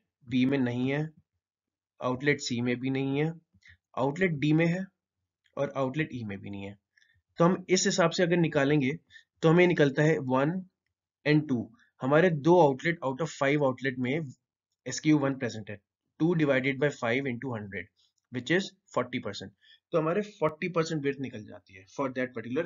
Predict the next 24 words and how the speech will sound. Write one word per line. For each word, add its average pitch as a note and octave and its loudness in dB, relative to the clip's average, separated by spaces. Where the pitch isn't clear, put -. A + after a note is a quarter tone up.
एसक्यू। - -16
ऐसे E3+ 4
ही A3 6
अगर G#3 6
हमें G#3 2
डेप्थ E3+ 6
निकालनी D3 0
हो, A2 -8
तो D#3+ 0
डेप्थ D#3+ 8
कैसे F#3 2
निकलेगी? F3+ -2
Depth E3 0
of E3+ -10
S D#3+ -2
Q G3 -2
three F#3 0
अगर F3+ 2
मैंने E3 2
इस D3 -8
एग्जांपल B2+ -6
में D3+ 2
निकाली B2+ -4
है, F#2+ -12